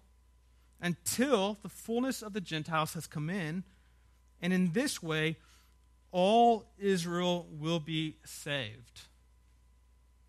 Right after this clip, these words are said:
Paul seems to end up at a place where he does not say, "I guess that's what happened, that what if happened.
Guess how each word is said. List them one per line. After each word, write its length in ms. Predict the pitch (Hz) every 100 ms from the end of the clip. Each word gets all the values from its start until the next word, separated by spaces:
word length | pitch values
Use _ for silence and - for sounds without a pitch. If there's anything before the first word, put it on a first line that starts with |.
| _ _ _ _ _ _ _
Paul 220 | - 220 214
seems 440 | - 254 320 320
to 180 | - 202 -
end 220 | 220 196
up 260 | 208 285 -
at 120 | 185
a 40 | 156
place 480 | - 151 151 -
where 120 | 160 175
he 100 | 180
does 320 | - 254 262
not 240 | 220 151
say, 380 | - 151 139 139 - - _ - -
"I 60 | 165
guess 220 | 160 202
that's 320 | - 165 160
what 100 | 147
happened, 500 | 127 180 196 127 139 135 _ _ -
that 140 | 139
what 140 | 135 143
if 260 | 180 - -
happened. 480 | - 196 - 92 95